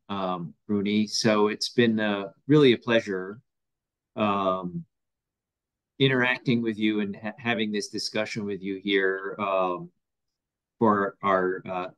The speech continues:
serp ten for ten series. Always, uh, uh, I find always our discussions to be very informative and very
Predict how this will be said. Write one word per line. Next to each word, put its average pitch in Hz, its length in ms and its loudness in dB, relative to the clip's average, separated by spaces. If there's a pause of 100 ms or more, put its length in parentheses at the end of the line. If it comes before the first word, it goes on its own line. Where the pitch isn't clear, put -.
serp - 440 4 (100)
ten 120 280 4
for 107 140 0
ten 104 360 -8
series. 92 720 0
Always, 120 680 4
uh, 107 140 -6 (220)
uh, 98 240 -4
I 110 80 -2
find 113 320 0
always 107 360 4
our 92 160 -4
discussions 92 640 -8
to 95 80 -12
be 90 120 -8
very 95 260 0
informative 87 640 -10
and 82 160 -18
very 90 220 -10